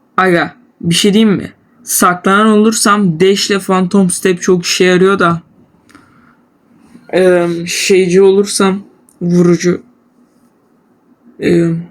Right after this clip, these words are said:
kötü. Sıkıntı. Sizin için son oyuna kalmaya çalışacağım ama saklambaçta çok yaşama ihtimalim yok. Üzgünüm.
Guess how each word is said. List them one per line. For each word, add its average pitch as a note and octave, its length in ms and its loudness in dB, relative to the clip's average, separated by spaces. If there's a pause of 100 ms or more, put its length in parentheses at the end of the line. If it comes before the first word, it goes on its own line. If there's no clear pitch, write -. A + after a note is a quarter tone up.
(920)
kötü. F3 380 -6 (1200)
Sıkıntı. E3+ 760 -6 (3000)
Sizin F#3+ 280 0
için G3+ 260 2
son F#3+ 260 -2
oyuna F#3 260 0
kalmaya F#3+ 400 0
çalışacağım F3+ 440 0
ama F3+ 400 -2
saklambaçta E3 1120 -4
çok E3+ 320 -4
yaşama E3+ 480 0
ihtimalim F3 580 -4
yok. - 320 -14 (1300)
Üzgünüm. E3 400 0